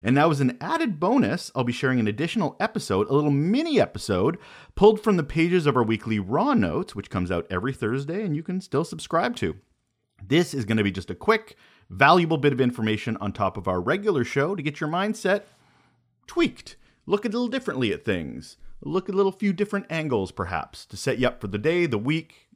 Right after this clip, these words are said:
whatever you need. So the Raw Note I'm passing on to you this week is,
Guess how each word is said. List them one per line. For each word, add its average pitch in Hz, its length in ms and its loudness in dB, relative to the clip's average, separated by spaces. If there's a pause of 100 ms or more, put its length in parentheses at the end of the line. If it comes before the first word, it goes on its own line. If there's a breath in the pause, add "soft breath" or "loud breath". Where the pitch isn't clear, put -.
whatever 160 300 0
you 92 120 -2
need. 78 200 -10 (560 soft breath)
So 170 120 2
the 160 80 6
Raw 240 240 6
Note 226 280 6
I'm 160 160 2
passing 190 400 0
on 170 120 2
to - 80 -6
you 156 160 0
this 226 300 -2
week 123 500 -2
is, 233 600 4